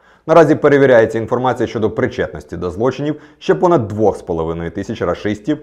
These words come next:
які прийшли з війною у столичний регіон України. С Б У продовжує документувати кожного російського загарбника. Слідчі та оперативні підрозділи служби опитали майже сім тисяч свідків ворожих звірств. Також С Б У викрила біля ста колаборантів,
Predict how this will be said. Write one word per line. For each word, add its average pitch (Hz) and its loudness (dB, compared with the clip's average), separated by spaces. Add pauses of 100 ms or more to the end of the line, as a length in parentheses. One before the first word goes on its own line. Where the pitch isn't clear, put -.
(160)
які 175 0
прийшли 139 -2
з 117 -4
війною 95 -4
у 95 -6
столичний 78 -12
регіон 73 -12
України. 78 -12 (560)
С 110 -6
Б 117 -2
У 139 2
продовжує 107 2
документувати 92 -4
кожного 90 -4
російського 80 -8
загарбника. 80 -10 (460)
Слідчі 165 -2
та 139 2
оперативні 123 0
підрозділи 113 0
служби 117 -2
опитали 110 -2
майже 110 -4
сім 92 -10
тисяч - -14
свідків 135 -6 (200)
ворожих 87 -2
звірств. - -14 (480)
Також 165 2
С 147 2
Б 131 -2
У 143 2
викрила 127 0
біля 113 0
ста 92 -4
колаборантів, 90 -4